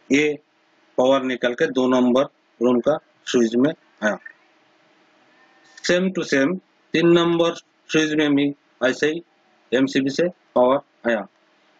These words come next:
चार number में भी, चार number में तो हम लोग motor में connection दिया, ये motor में connection आया। अभी जब हम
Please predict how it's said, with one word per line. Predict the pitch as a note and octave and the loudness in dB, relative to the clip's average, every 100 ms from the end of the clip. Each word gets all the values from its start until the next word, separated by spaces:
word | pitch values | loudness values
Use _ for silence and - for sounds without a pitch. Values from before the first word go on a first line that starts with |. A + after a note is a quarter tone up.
| - | -4
चार | C#3+ D3+ | -4 -2
number | D#3+ D#3+ D3+ C#3 | -4 -2 0 0
में | C3 B2 | 0 -2
भी, | B2+ E3 - _ _ _ _ _ _ - | -2 -2 -6 _ _ _ _ _ _ -2
चार | A#2 | 2
number | A#2+ C#3+ D3 D3 | 2 2 0 0
में | D3 | -2
तो | C#3 | 0
हम | C3+ | 0
लोग | C3+ B2 | 2 2
motor | C3 D3+ D3+ C#3 B2+ - | 2 2 2 0 -6 -2
में | C3+ C3+ | 0 0
connection | B2+ B2+ B2 B2+ A#2+ | 0 -2 -2 0 2
दिया, | A2 B2+ - _ _ _ _ _ _ _ | 2 0 -2 _ _ _ _ _ _ _
ये | C3 E3 - _ _ | 0 0 -2 _ _
motor | C3 C3+ D3 | -2 0 2
में | C#3+ E3+ | 2 0
connection | F#3 _ _ B2+ C3 - D#3+ E3+ _ - | -6 _ _ -4 -4 -2 -4 -4 _ -6
आया। | F#2 - _ - - _ - | -6 -8 _ -20 -20 _ -6
अभी | B2+ D#3 F#3+ F#3 _ _ _ - | -4 0 -2 -4 _ _ _ -10
जब | A2+ D3 C#3 | -2 0 0
हम | B2+ C3+ | -2 -4